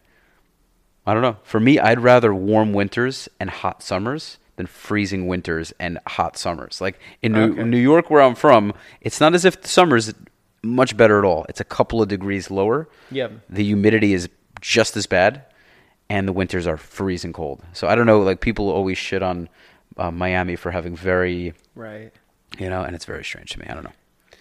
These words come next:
Speaker 2: Look, if, if Sa-, it is paradise in California, I gotta say, the geography
Speaker 1: Yeah, it's
Speaker 2: is
Speaker 1: beautiful.
Speaker 2: beautiful. Like, where I live is, is beautiful. If wa-, if it wasn't so nice, I'd be out of there in a second.
Speaker 1: Mm-hmm.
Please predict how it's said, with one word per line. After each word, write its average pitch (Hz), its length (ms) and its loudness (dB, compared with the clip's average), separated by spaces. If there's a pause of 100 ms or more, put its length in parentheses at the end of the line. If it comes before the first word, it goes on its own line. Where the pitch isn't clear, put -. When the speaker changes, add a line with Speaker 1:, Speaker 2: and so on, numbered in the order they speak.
(120)
Speaker 2:
Look, 131 260 -8
if, 117 160 -16
if 117 220 -16
Sa-, 151 240 -4 (400)
it 147 140 -4
is 185 160 -2
paradise 127 520 -6
in 113 120 -16
California, 107 540 -16
I 110 60 -16
gotta 117 160 -8
say, 113 240 -14
the 110 140 -16
geography 113 720 -6 (280)
Speaker 1:
Yeah, - 200 -14
it's - 80 -20
Speaker 2:
is - 20 -20
Speaker 1:
beautiful. 107 360 -12
Speaker 2:
beautiful. 113 500 -10 (220)
Like, 101 200 -20 (340)
where 127 220 -10
I 123 100 -6
live 110 220 -14
is, 101 140 -20 (120)
is - 160 -20 (100)
beautiful. 120 360 -14
If 113 100 -14
wa-, 135 280 -6
if 123 100 -14
it 123 60 -10
wasn't 156 300 -6
so 165 120 -12
nice, 139 280 -8
I'd 110 100 -14
be 117 120 -10
out 104 120 -10
of 101 60 -14
there 104 120 -12
in 98 60 -16
a 98 40 -20
second. - 400 -18 (160)
Speaker 1:
Mm-hmm. 113 180 -12